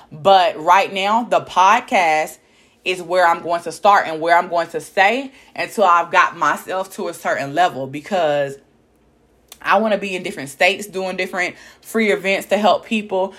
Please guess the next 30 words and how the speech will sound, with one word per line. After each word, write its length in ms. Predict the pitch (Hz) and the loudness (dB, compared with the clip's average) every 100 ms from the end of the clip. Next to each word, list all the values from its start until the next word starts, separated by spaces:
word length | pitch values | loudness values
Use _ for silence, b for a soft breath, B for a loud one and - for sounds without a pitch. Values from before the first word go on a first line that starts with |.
| B B | B B
I 140 | 196 | 2
wanna 220 | 208 190 | 2 0
go 120 | 180 151 | 0 -2
to 80 | |
school, 480 | 143 - 233 233 226 | -2 -2 0 2 2
universities, 600 | 208 175 180 208 226 196 - | -2 0 2 2 0 -2 2
all 220 | 185 175 | 2 2
of 80 | 143 | -2
that. 300 | 123 - - | -2 -2 4
All 280 | 202 247 247 | 4 4 2
of 80 | 208 | 2
that 260 | 202 - | 2 0
takes 340 | - 196 151 - | -2 -2 -2 -2
a 140 | 175 165 | 0 0
substantial 720 | - 143 - 214 226 240 233 | -2 -10 -6 -2 -2 -4 -4
amount 320 | 226 208 190 | -4 0 0
of 140 | 165 160 | 0 -2
money. 420 | 170 185 240 262 B B - | -4 -2 -4 -6 B B 0
It 160 | 190 | 4
also 440 | 185 190 254 226 220 | 6 4 2 -4 -4
takes 240 | 247 196 | -4 -6
me 180 | 202 185 | -6 -8
being 200 | 175 175 | -8 -6
able 200 | 170 165 | -4 -6
to, 340 | - 160 147 131 | -8 -8 -6 0
um, 400 | 156 151 135 143 | 2 2 0 0
regulate 500 | 175 180 170 165 160 | 0 0 0 -2 -2
my 200 | 147 - | -4 0
own 300 | 170 214 196 | 2 2 0
money, 320 | 143 104 | -6 -10